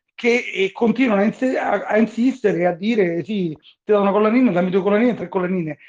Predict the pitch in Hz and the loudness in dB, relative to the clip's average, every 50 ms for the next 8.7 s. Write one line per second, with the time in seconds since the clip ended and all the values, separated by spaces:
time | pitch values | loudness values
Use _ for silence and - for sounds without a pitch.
0 | - _ - 240 254 262 240 185 185 180 180 170 - 196 180 - 214 196 196 214 | -20 _ 0 2 4 4 4 4 2 2 0 0 0 0 0 2 2 2 2 2
1 | - 285 285 269 214 233 240 208 170 143 165 175 202 214 208 208 233 226 196 233 | 2 2 2 2 4 2 2 2 0 0 -2 0 0 0 0 0 0 0 -2 -4
2 | - - - - - - 220 170 180 - 190 220 214 226 247 254 202 170 185 185 | -8 -12 -20 -14 -6 -4 -2 -2 -2 0 2 2 4 4 4 2 0 0 2 2
3 | 190 208 202 247 254 233 190 160 - - 208 180 - 185 180 - 185 170 214 202 | 2 2 0 0 -2 0 0 -2 -2 -2 -4 -2 -2 -2 -2 -2 -2 0 0 0
4 | 202 233 247 - - - 185 180 196 208 208 - 220 208 180 170 165 175 180 180 | 2 2 0 -2 -4 -8 -8 -4 -4 -4 -4 -2 -4 -2 -2 -2 -4 -4 -6 -6
5 | 185 180 175 202 202 - - 220 220 208 185 202 208 214 185 175 165 156 156 165 | -6 -6 -4 -4 -4 -4 -2 -2 -2 -2 -2 -4 -4 -4 -4 -4 -4 -6 -6 -6
6 | 165 190 175 160 156 151 147 139 147 147 147 143 _ - 214 202 170 147 139 139 | -8 -6 -6 -6 -6 -8 -8 -12 -14 -16 -18 -20 _ -2 0 0 0 0 -4 -10
7 | 135 - - 196 185 240 220 - - 220 226 247 240 214 180 175 208 233 233 240 | -14 -12 -8 -6 -4 -4 -4 -2 0 2 4 4 4 4 4 4 4 4 4 4
8 | 240 240 - - 220 208 208 202 202 208 208 202 202 | 4 2 2 0 2 2 2 2 0 0 -2 -2 -4